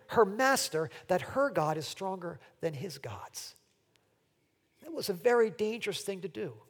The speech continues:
in a household like that. So we have this young girl showing great compassion,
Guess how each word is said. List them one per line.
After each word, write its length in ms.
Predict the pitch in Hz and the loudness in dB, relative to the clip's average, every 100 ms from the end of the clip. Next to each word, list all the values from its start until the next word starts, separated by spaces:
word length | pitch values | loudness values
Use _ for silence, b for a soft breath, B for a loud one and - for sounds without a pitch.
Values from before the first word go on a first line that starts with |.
| _ _ - | _ _ -12
in 120 | 143 | -8
a 20 | |
household 460 | 127 139 - 123 110 | -6 -6 -8 -10 -12
like 180 | 95 - | -14 -16
that. 220 | - - _ _ _ b b b b b b b b b _ | -20 -20 _ _ _ b b b b b b b b b _
So 160 | - 233 | 0 4
we 100 | 226 | 4
have 140 | 214 | 2
this 200 | 226 170 | 0 0
young 240 | 226 254 | -2 -2
girl 340 | 202 110 110 - _ | -6 -8 -8 -16 _
showing 420 | - - 220 208 | -4 0 0 0
great 240 | 185 180 - | 4 2 2
compassion, 720 | 143 - 196 214 - 226 | -8 -8 -6 -6 -6 -6